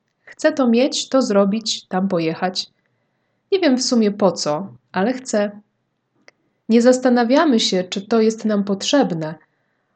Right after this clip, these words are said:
a kiedy nie ma wyniku, surowo się oceniamy. Mamy poczucie porażki, spada wiara w siebie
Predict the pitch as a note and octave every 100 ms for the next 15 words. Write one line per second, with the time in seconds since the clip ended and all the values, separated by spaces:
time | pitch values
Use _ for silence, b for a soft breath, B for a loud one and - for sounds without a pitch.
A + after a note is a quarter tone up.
0 | _ _ - G#3 A3 G#3 G#3+ A3 G3+ F#3
1 | F#3+ G3+ C#4 - F#3 C4 C4+ - G3+ G3+
2 | A3 C4+ C4 A#3 A#3 A3 F#3+ D#3+ D#3+ F3
3 | _ _ _ _ _ _ _ G#3 G3+ G3+
4 | G3+ G#3+ G#3 G3 F#3+ G3 A3+ - - B3+
5 | B3+ B B - - G#3 G3 F3+ G3 G3+
6 | G#3 G#3 - G#3 G3 G3 -